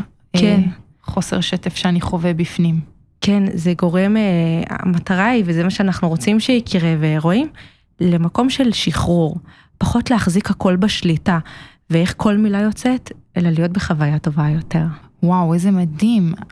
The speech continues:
Speaker 1: אז מה קורה להימנעות אחר, אחר כך, אחרי הטיפול? הם פשוט יותר משתתפים?
Speaker 2: יש כאלה שהם יותר משתתפים, אולי.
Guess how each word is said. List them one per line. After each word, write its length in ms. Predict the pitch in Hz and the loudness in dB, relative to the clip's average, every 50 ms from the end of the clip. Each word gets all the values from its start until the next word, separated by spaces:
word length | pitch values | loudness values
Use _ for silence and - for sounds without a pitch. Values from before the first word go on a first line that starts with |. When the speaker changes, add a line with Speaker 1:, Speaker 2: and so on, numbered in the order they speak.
| - | -4
Speaker 1:
אז 280 | 185 180 180 160 160 - - - - _ - 185 | 0 0 0 0 -4 -8 -14 -18 -20 _ -2 0
מה 220 | 180 185 220 233 | 2 2 2 0
קורה 300 | - - - 240 247 247 | -2 -2 -2 0 0 0
להימנעות 640 | 240 247 240 233 220 220 220 214 226 254 - - - | 0 2 2 2 2 4 4 2 2 0 -2 -4 -4
אחר, 420 | - - - 240 233 220 233 240 240 - - | -4 -2 0 0 0 0 0 -2 -4 -4 -6
אחר 300 | - - - - 240 233 233 - | -8 -4 -2 0 -2 -2 -2 -2
כך, 220 | - 170 151 - - | -4 -4 -4 -4 -4
אחרי 460 | - - - - 190 196 220 240 254 | -4 -4 -4 -2 0 0 0 0 0
הטיפול? 460 | 254 - - - - - 170 170 160 185 | 0 -2 -4 -6 -4 -2 -2 -2 0 0
הם 120 | 196 175 170 | 0 0 0
פשוט 440 | - 165 - - 208 214 - - - | -2 -4 -4 -4 -4 -4 -6 -8 -18
יותר 300 | - - - - 196 190 | -18 -10 -4 -2 0 0
משתתפים? 720 | 208 233 220 - - - - - - - - 240 294 349 349 - - _ - - | 0 0 -2 -2 -4 -8 -8 -10 -8 -4 -4 -2 -2 -2 -4 -6 -12 _ -6 -2
Speaker 2:
יש 200 | 208 196 226 220 | 2 2 2 2
כאלה 240 | - - 208 196 214 | 2 0 0 2 0
שהם 220 | 208 - 185 170 165 | 0 0 0 0 0
יותר 280 | 156 - 180 165 160 | 0 0 0 0 2
משתתפים, 720 | 165 170 - - 165 160 - - - 165 147 151 196 233 247 - - _ - - | 2 0 0 0 -2 -4 -4 -2 -2 0 2 2 2 0 -2 -4 -14 _ -10 -2
אולי. 340 | - 190 175 156 165 180 233 | 0 0 2 2 0 -2 -4